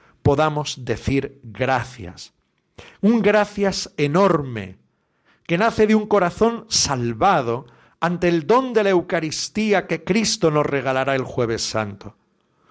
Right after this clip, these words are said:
Un gracias enorme ante Cristo crucificado que se levanta en la cruz del Viernes Santo para traer nuestros corazones hacia Él. Un gracias enorme en el Sábado Santo,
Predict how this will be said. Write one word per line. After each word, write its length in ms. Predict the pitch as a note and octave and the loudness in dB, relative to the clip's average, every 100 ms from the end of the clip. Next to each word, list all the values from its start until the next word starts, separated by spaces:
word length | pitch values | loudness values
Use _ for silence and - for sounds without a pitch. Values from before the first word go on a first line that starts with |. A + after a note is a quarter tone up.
| - | -6
Un 180 | G3 G#3+ | 0 2
gracias 600 | G#3+ A3 A3 G#3 G3 - - | 4 2 2 2 2 -4 -4
enorme 640 | E3+ G3+ G3+ D3+ A#2 F#2 _ _ - | 2 4 4 0 -8 -10 _ _ -8
ante 360 | E3+ F#3 F3 F3+ | -4 -2 -2 -4
Cristo 480 | F3+ A3 A3 - F#3 | -2 -2 -2 0 2
crucificado 880 | F3 F3 E3 C#3+ E3 - D#3 D#3+ D#3+ | 4 4 2 -2 -4 0 2 2 0
que 100 | D#3 | -4
se 200 | - D3 | 0 2
levanta 460 | D3 F#3+ A3+ A3 | 2 2 0 0
en 100 | F#3+ | 0
la 140 | F3+ F3 | 0 2
cruz 240 | F#3 F#3+ | 2 4
del 160 | F3+ D#3 | 2 4
Viernes 420 | E3+ D#3+ D3+ - | 2 2 -4 -2
Santo 400 | E3 D#3+ E3 E3 | -2 0 0 0
para 260 | D3 C#3+ | 0 0
traer 400 | C#3+ C#3 G3 A3 | 0 2 4 2
nuestros 460 | F#3 D3+ - C#3+ B2+ | 2 0 0 -2 -2
corazones 720 | C3+ B2 A#2 B2+ C3 A#2 - | 0 0 0 0 -2 -2 -6
hacia 340 | A2 - G#2+ | -6 -4 -4
Él. 220 | G#2+ G2+ - _ _ _ _ _ _ _ - - | -4 -8 -16 _ _ _ _ _ _ _ -18 -4
Un 160 | G3+ A3 | 0 4
gracias 500 | A#3 A#3 A#3 G#3+ - | 4 4 4 2 2
enorme 520 | E3+ F#3 G#3 E3+ D3 | 2 4 4 2 -2
en 80 | D#3 | -2
el 140 | D#3+ | -2
Sábado 440 | D3+ A3+ A#3+ A3 F#3 | -2 0 2 2 0
Santo, 640 | - G#3+ A3+ F#3 G#2 - | 0 -2 -2 -6 -8 -8